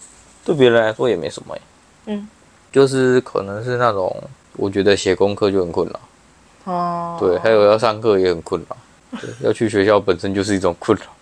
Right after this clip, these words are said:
Speaker 2: 嗯。
Speaker 1: 然后要听老师讲课也是一种困扰。
Speaker 2: 嗯。
Speaker 1: 对，喜欢的课就算了，像什么体育课啊，然后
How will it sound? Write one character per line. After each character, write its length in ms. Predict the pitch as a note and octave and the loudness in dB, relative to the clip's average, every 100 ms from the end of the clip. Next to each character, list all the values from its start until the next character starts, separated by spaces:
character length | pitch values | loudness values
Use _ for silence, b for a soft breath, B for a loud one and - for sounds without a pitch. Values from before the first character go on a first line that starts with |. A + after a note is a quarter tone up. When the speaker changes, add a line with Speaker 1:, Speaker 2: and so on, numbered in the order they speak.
| _ _ _ _ | _ _ _ _
Speaker 2:
嗯。 380 | G3 G3 F#3+ F#3+ G3 | -12 -12 -12 -14 -4
Speaker 1:
然 100 | A2 | 0
后 80 | |
要 100 | A#2 | 2
听 220 | A#2+ A#2+ A#2 | 2 0 2
老 160 | G#2 | 0
师 160 | G2 A2 | 0 -6
讲 240 | - F#2+ | -2 -4
课 240 | - A#2+ G#2+ | -2 0 2
也 100 | F#2+ | 2
是 140 | A2 | 2
一 60 | G#2 | 2
种 180 | G2 | 0
困 300 | F#2+ B2 G#2 | 0 -2 -2
扰。 180 | F#2+ - C3 - _ | -4 -8 -12 -20 _
Speaker 2:
嗯。 420 | A#3 F#3+ F#3 F3+ E3+ F3 - | -18 -16 -14 -16 -18 -20 -12
Speaker 1:
对， 220 | - A2 A#2 _ _ - | -6 -6 -8 _ _ -18
喜 200 | - A2 | -6 -2
欢 160 | B2+ C#3+ | 2 2
的 140 | A#2+ | 2
课 160 | - A#2+ | 2 0
就 100 | A2+ | 2
算 160 | A2+ | -2
了， 60 | G2 | 0
像 100 | A#2 | 0
什 80 | G2 | -2
么 140 | F2 | -6
体 180 | - D#2 | -10 -8
育 140 | F2+ | -6
课 240 | F2+ F#2 D#2 | -4 -6 -6
啊， 180 | - - | -6 -6
然 160 | F2 E2 | -2 0
后 260 | E2+ E2+ | 2 0